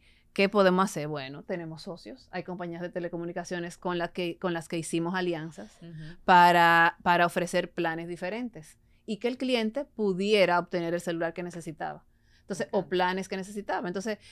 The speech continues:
Speaker 1: es como, mira, yo te digo por qué es importante, yo te educo y además te doy las herramientas. ¿Cómo fue el lanzamiento? Probamos primero. Probamos en una, en una región específica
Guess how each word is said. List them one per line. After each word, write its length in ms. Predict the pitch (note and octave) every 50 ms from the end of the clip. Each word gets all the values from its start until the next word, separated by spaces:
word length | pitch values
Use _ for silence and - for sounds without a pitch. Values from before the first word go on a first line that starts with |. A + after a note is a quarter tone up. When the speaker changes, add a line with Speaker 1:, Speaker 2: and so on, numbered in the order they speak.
| - - - -
Speaker 1:
es 80 | B3+ B3
como, 320 | - D#4+ D#4 C#4+ C#4+ - _ _ _ -
mira, 260 | G#3+ G3+ F3 D#3+ D#3 -
yo 140 | F#3+ G#3 G#3+
te 140 | C4+ C4 B3+
digo 200 | B3 A#3 A3+ A3
por 160 | G#3 G3+ G3+
qué 100 | - F#3+
es 40 | F#3
importante, 800 | F3 D#3+ D#3 E3 F3+ - B3+ C4+ C4 B3 A#3+ - G3+ G#3 G#3+ _ -
yo 240 | F3+ D#3 E3 F#3 F#3
te 120 | - F#3+
educo 600 | F3 E3 F#3+ B3 C#4 B3+ - - F#3 F#3+ A3 - _ _
y 180 | - A3 A3 A3
además 600 | A3 A#3+ C4+ C#4 A#3+ G3 F3+ F3 F#3 - - - - _ _
te 200 | - G3 F3+ F3
doy 280 | E3+ F#3 G#3+ C4 D4 B3
las 220 | F#3+ E3+ E3 -
herramientas. 800 | E3+ D3 E3 D3+ D3+ D3 C#3+ C#3 C3+ C3 C3+ - B2+ - - _ - - - - - - - - - - _ _ _ _ _ - - - - - - - -
¿Cómo 240 | B3+ B3+ C4 C#4+
fue 140 | D#4 - D4 D4
el 40 |
lanzamiento? 720 | E4+ C#4+ D4 - E4 D#4+ D#4 B3 F3+ D#3+ D#3 - D#3 - _ _ _ _
Probamos 480 | - F#3 F3 E3 D#3+ D#3+ E3 E3 D#3
primero. 460 | - E3 D#3 D3 C3+ B2+ C#3 A3+ - _ _ _ _ _ _ _ _ _ _ _
Probamos 580 | - G3+ G3 F#3 F3 F3 F3+ F#3+ G3 F#3+ - -
en 260 | - G3 F#3 F#3 F#3 - _ -
una, 480 | G3 F#3 F#3 F#3 F#3 F#3+ F#3 F#3 F#3 -
en 140 | F#3 F3 F3
una 240 | F3+ F#3 F#3+ F#3+
región 340 | F#3 F#3+ F3+ F#3 F#3+ F3+ F3+
específica 840 | F3 - - - F3 - - D#4+ E4 - - A#3+ - - B3+ D#4+ -